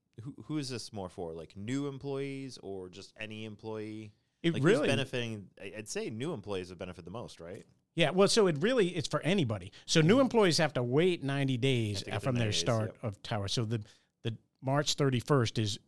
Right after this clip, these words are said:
Speaker 2: existing employees can start taking their benefits 'cause that's ninety days.
Speaker 1: Sure.
Speaker 2: Or ninety days from date of hire. So a new employee would get to take that, you know, that first hour after
Speaker 1: Mm-hmm.
Speaker 2: forty weeks, forty hours of,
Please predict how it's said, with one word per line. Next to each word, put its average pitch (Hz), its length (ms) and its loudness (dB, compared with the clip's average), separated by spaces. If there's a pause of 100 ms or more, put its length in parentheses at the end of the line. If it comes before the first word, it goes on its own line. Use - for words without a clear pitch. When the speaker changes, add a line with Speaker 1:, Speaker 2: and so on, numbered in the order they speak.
Speaker 2:
existing 110 480 -2
employees 98 520 -6
can 98 160 -4
start 98 280 -6
taking 107 260 -6
their 104 80 -6
benefits 107 400 -6
'cause - 120 -12
that's 95 200 -8
ninety 107 300 -6
days. 104 320 -8 (160)
Speaker 1:
Sure. 104 160 -14
Speaker 2:
Or 143 340 8 (320)
ninety 131 240 2
days 120 220 0
from 110 160 -6
date 107 160 -4
of 101 80 -10
hire. 87 260 -8
So 120 220 -4
a 120 40 -2
new 175 140 0
employee 160 340 -2
would 123 220 -6
get 127 160 -6
to - 80 -16
take 127 280 -8
that, 107 260 -10 (640)
you 117 80 -8
know, 101 100 -6
that 98 180 -10
first 156 300 -2
hour 113 480 -2 (160)
after 104 440 -6
Speaker 1:
Mm-hmm. - 240 -20
Speaker 2:
forty 110 260 -4
weeks, 104 560 -8
forty 156 260 4
hours 127 320 0
of, 113 260 -8